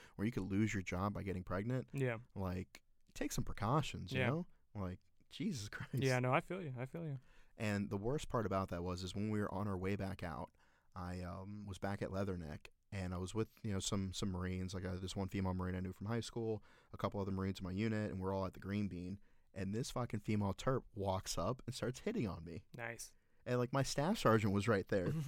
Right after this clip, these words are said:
Speaker 2: <laughs>
Speaker 1: A-, and, like, I'm looking over at him, and he's just like, "I don't know what you want me to do." And I'm like,
Speaker 2: Yeah.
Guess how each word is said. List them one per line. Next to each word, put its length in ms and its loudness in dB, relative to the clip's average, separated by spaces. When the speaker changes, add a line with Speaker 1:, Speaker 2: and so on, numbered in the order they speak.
Speaker 2:
<laughs> 300 -16
Speaker 1:
A-, 60 -2
and, 100 10
like, 100 10
I'm 120 8
looking 180 8
over 200 8
at 140 10
him, 240 8
and 80 6
he's 120 6
just 120 2
like, 120 2
"I 40 2
don't 80 6
know 60 8
what 180 6
you 60 6
want 160 6
me 80 4
to 60 0
do." 160 6
And 80 6
I'm 60 2
like, 200 4
Speaker 2:
Yeah. 80 2